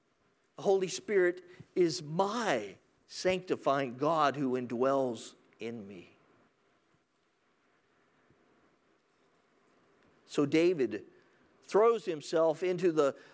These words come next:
loving arms of the everlasting creator covenant God who would, who could just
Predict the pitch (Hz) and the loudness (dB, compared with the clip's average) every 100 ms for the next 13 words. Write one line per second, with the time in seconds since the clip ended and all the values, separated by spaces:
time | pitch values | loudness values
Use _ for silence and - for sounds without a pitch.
0 | - 170 202 262 262 240 185 196 208 208 | -4 2 4 4 0 -2 -2 0 2 4
1 | 202 185 165 - - - - - 165 165 | 2 -2 -8 -10 -14 -20 -10 -2 0 0
2 | - 269 277 254 220 220 220 - 233 202 | 0 4 4 4 2 0 -4 -12 -8 -6
3 | 202 - 180 175 214 254 254 233 - - | -6 -2 4 6 4 2 -4 -6 -6 0
4 | 254 254 247 196 165 156 156 165 185 190 | 0 0 -10 -2 2 4 4 2 0 4
5 | 165 156 - - - 233 220 - 339 359 | 2 0 -8 -20 -4 -2 0 2 4 6
6 | 233 180 202 - - | 4 0 -4 -4 -10